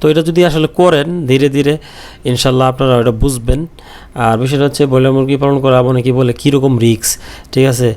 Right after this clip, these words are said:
আসলে যেরকম রিস্ক মানুষে ভাবে, আসলে ওই রকম রিস্ক না। আপনারা যারা নতুন উদ্যোক্তা আছেন, একদম বিগিনার, হ্যাঁ, প্রথম থেকে শুরু করতে চাইতেছেন, এই বিষয়ে তেমন কোনো জ্ঞান নেই,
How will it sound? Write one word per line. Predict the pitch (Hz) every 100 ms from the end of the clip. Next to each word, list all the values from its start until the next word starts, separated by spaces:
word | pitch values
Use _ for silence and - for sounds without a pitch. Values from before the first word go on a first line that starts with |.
| - - - -
আসলে | 135 156 165
যেরকম | 143 156 160 165 139
রিস্ক | 139 -
মানুষে | 139 131 127 131
ভাবে, | 120 117 127
আসলে | 127 127
ওই | 127
রকম | 135 131 131
রিস্ক | 113 120 - -
না। | 107 117 175 - - - -
আপনারা | 117 113 120 117
যারা | 117 117
নতুন | 127 135 143
উদ্যোক্তা | 143 139 139 131
আছেন, | 113 123 139 160 - -
একদম | 135 131 127
বিগিনার, | 135 131 127 131 - - - -
হ্যাঁ, | 190 156
প্রথম | 123 143 131
থেকে | 123 127
শুরু | 123 139 120
করতে | 127 127
চাইতেছেন, | 131 131 131 160
এই | 170 139
বিষয়ে | 139 131
তেমন | 139 143 143
কোনো | 135
জ্ঞান | 110 131 139
নেই, | 113